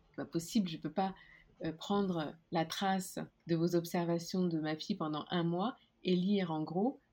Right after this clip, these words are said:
pas propre ». Ça, c'est pas, c'est, ça ressemble pas à ma fille, c'est pas possible. » Mais pour elle, elle avait pas du tout conscience, cette pauvre maîtresse, que, euh, qu'elle venait là toucher quelque chose en moi. Mais moi, je l'ai pris vraiment comme, euh,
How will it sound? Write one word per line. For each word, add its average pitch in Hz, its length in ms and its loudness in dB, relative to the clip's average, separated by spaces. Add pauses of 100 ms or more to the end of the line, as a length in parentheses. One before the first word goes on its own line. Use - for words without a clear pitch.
(160)
pas 214 100 2
propre ». 226 480 -8 (920)
Ça, - 200 -2
c'est 190 140 0
pas, 175 160 2
c'est, 180 160 -2
ça 170 140 -2
ressemble 185 380 2
pas 220 100 4
à 208 80 6
ma 202 160 2
fille, 247 180 -2
c'est 240 60 -6
pas 185 100 0
possible. » 202 520 -2
Mais 226 260 4 (600)
pour 233 160 4
elle, 269 140 8
elle 220 100 8
avait 185 160 6
pas 196 160 4
du 196 200 4
tout 233 140 4
conscience, 240 500 4
cette 175 200 -2
pauvre 170 180 -2
maîtresse, 208 460 0
que, - 140 0
euh, 160 420 4 (380)
qu'elle 175 160 4
venait 180 180 8
là 190 140 6
toucher 202 360 2
quelque 190 300 4
chose 185 220 0
en 185 80 4
moi. 202 120 4
Mais 180 120 4
moi, 175 180 4
je 208 80 4
l'ai 170 160 4
pris 170 240 0
vraiment 165 400 2
comme, 185 260 2
euh, 160 140 2